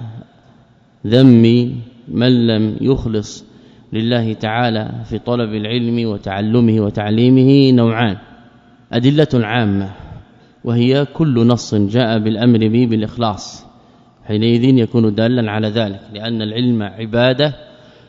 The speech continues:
وكل عبادة فهي داخلة في قوله تعالى: "وما أمروا إلا ليعبدوا الله مخلصين له الدين"، "وما أمروا إلا ليعبدوا الله"،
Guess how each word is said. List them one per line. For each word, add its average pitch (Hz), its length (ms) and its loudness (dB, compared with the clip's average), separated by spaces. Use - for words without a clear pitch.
وكل 135 340 0
عبادة 123 460 0
فهي 113 300 0
داخلة 110 400 0
في 107 260 -2
قوله 113 320 0
تعالى: 113 420 -2
"وما 113 440 2
أمروا 120 580 4
إلا 107 400 0
ليعبدوا 110 560 0
الله 113 340 0
مخلصين 110 640 0
له 117 380 2
الدين"، 101 480 0
"وما 107 400 -2
أمروا 120 440 4
إلا 107 440 0
ليعبدوا 113 640 0
الله"، 104 460 0